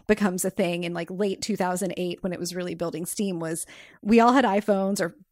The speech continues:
folks had iPhones then. You could have an iPhone and you could have Twitter on it. And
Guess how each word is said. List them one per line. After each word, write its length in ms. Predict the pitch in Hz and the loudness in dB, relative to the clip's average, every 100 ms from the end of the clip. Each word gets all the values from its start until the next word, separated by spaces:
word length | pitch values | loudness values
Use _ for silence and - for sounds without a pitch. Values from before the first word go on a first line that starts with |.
| _ | _
folks 260 | 285 254 - | 4 4 4
had 140 | 180 | 2
iPhones 400 | 147 160 311 233 | 2 0 -2 0
then. 260 | 175 156 190 | 0 0 0
You 100 | 190 | 0
could 120 | 196 | 2
have 160 | 220 | 4
an 60 | 220 | 4
iPhone 440 | 175 180 175 175 185 | 0 0 -2 -2 0
and 140 | 208 | 2
you 80 | 214 | 4
could 80 | 202 | 4
have 280 | 220 226 | 2 0
Twitter 420 | - - 202 180 - | 0 2 2 2 0
on 200 | 185 156 | -2 -2
it. 220 | - - - - - | -6 -10 -12 -10 -2
And 120 | 208 | 2